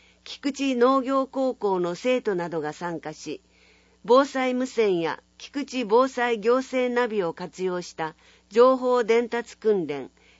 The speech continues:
避難訓練や避難所運営訓練を行いました。写真、コロナ禍における避難所の運営方法の確認や、感染症対策用品の展示、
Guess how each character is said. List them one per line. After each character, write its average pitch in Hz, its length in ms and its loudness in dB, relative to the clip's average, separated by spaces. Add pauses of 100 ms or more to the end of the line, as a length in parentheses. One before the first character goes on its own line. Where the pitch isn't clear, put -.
避 240 120 -2
難 269 260 4
訓 254 280 -2
練 160 260 -2
や 151 200 -6 (260)
避 233 140 -2
難 262 260 4
所 247 200 2
運 247 260 0
営 262 180 0
訓 254 300 -4
練 175 260 -4
を 143 160 -2
行 180 160 -6
い 160 220 -2
ま 151 140 -6
し - 160 -18
た。 101 160 -16 (880)
写 226 220 -6
真、 220 340 -2 (600)
コ 262 120 -2
ロ 285 120 0
ナ 294 160 -2
禍 233 140 -6
に 190 140 0
お 180 100 -4
け 190 220 -6
る 160 160 -4
避 226 160 -4
難 254 260 2
所 240 140 0
の 233 140 2
運 233 260 0
営 254 160 2
方 240 320 -2
法 180 180 -6
の 156 140 -2
確 175 280 -10
認 165 300 -4
や、 147 180 -8 (480)
感 254 240 2
染 254 260 -2
症 233 240 -2
対 233 240 -4
策 240 300 -8
用 247 200 2
品 196 260 -4
の 156 120 -2
展 160 320 -6
示、 147 220 -12